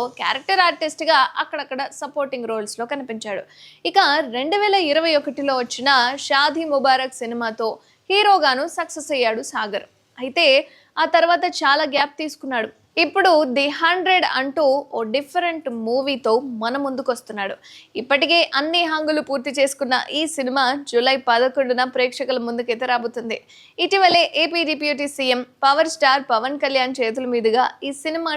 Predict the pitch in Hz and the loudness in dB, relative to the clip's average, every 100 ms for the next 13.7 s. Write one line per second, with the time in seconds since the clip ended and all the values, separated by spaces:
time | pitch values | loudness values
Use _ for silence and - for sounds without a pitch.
0 | 294 254 247 285 294 262 254 240 294 294 | -4 2 2 2 0 -2 -4 -2 -2 -6
1 | 262 - 196 - 175 - - - - 339 | -6 -6 -6 -6 -8 -10 -20 -18 -6 -4
2 | 349 349 240 220 - 381 359 311 320 277 | -2 0 0 0 0 0 0 0 -4 -4
3 | 262 269 - 339 359 359 349 277 277 302 | -4 -6 -6 -2 0 -2 -2 -2 -2 -4
4 | 285 277 262 262 208 214 208 208 - - | -6 -4 -4 -4 -6 -4 0 0 0 -6
5 | 220 240 220 247 240 220 220 208 208 202 | -8 -6 -6 -4 -4 -6 -4 -2 -4 -4
6 | 233 240 - 214 196 240 214 196 - _ | -6 -8 -10 -8 -8 -8 -8 -8 -10 _
7 | - - - 381 415 392 330 311 277 277 | -20 -8 2 4 4 4 2 4 4 4
8 | 269 277 277 269 285 302 - 302 285 262 | 2 0 -4 -2 0 -2 -2 -2 0 2
9 | 254 285 285 262 254 240 285 294 277 262 | 2 2 -4 -4 -4 0 -2 -2 -2 0
10 | 254 247 247 262 247 240 240 233 254 285 | 0 0 -2 -6 -4 -4 -4 -6 -6 -6
11 | 285 285 294 285 - 233 247 247 277 254 | 0 0 0 -6 -2 -2 -2 -8 -6 -4
12 | 233 226 233 226 208 233 247 240 226 208 | -4 -4 -4 -4 -4 -4 -6 -10 -8 -6
13 | - - - - - 370 | -8 -10 -20 -10 -4 -2